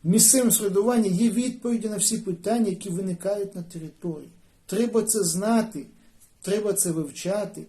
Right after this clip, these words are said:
і треба це використовувати. Я вже не кажу про главу другу Закону України про місцеве самоврядування, де також прописані повноваження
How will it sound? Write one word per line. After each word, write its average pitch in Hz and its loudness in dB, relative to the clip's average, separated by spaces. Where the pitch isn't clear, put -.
і 175 -6
треба 196 -4
це 170 -4
використовувати. 165 -8
Я 240 6
вже 226 4
не 226 8
кажу 214 -2
про 185 -6
главу 185 -4
другу 175 -4
Закону 180 -2
України 196 -4
про 165 -8
місцеве 156 -8
самоврядування, 139 -10
де 220 4
також 254 4
прописані 214 0
повноваження 196 -2